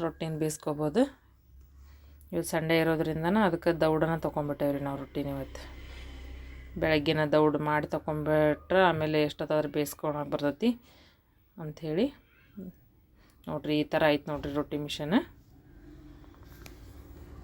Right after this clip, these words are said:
ತುಂಬ ಅಂದ್ರೆ ತುಂಬ ದೊಡ್ಡದೈತ್ರಿ ಇದು ಮಿಷನ್, ಸಣ್ಣದಿಲ್ಲ.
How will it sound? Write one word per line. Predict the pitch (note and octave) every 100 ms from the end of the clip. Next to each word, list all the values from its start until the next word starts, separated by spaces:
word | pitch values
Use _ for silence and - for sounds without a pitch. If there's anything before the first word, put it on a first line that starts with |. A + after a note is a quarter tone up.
| - - - - - - - - - - - - - - - -
ತುಂಬ | F3 E3 E3+ E3+
ಅಂದ್ರೆ | F3 F3
ತುಂಬ | E3+ D#3 D#3
ದೊಡ್ಡದೈತ್ರಿ | D#3 D3 D3+ D3 D3+
ಇದು | D3 D3
ಮಿಷನ್, | D3 D#3 D3 D#3+ E3+
ಸಣ್ಣದಿಲ್ಲ. | D3+ D3+ D3+ C#3+